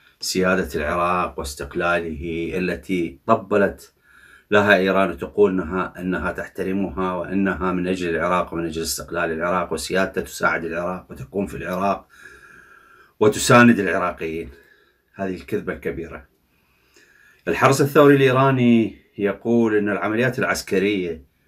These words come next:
بيان له يقول إن العمليات العسكرية مستمرة في إقليم كردستان العراق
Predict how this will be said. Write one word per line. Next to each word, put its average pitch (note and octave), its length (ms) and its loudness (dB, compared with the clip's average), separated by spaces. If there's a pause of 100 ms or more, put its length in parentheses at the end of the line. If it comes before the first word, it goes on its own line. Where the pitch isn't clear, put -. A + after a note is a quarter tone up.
(260)
بيان G2+ 380 4
له G2 260 2
يقول G2+ 340 4
إن G#2 140 0
العمليات G2+ 540 0
العسكرية G2+ 480 -2
مستمرة A2 680 0
في A#2+ 260 -2
إقليم A#2 300 2
كردستان A2+ 520 0
العراق A2+ 540 0